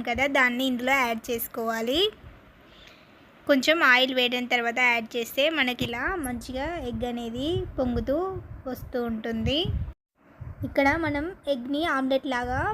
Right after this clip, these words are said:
వేసేసుకొని మంచిగా పరుచుకోవాలి. ఇలా రెండు వైపులా మంచిగా దీన్ని కాల్చుకోవాలి. మనము వేసిన వెంటనే ఎగ్ని బ్రేక్ చేయకుండా ఇలా రెండు వైపులా తిప్పుతూ మంచిగా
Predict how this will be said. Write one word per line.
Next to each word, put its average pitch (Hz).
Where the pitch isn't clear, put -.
వేసేసుకొని 269
మంచిగా 269
పరుచుకోవాలి. 240
ఇలా 285
రెండు 254
వైపులా 262
మంచిగా 262
దీన్ని 247
కాల్చుకోవాలి. 233
మనము 269
వేసిన 285
వెంటనే 262
ఎగ్ని 277
బ్రేక్ 247
చేయకుండా 247
ఇలా 247
రెండు 254
వైపులా 247
తిప్పుతూ 269
మంచిగా 262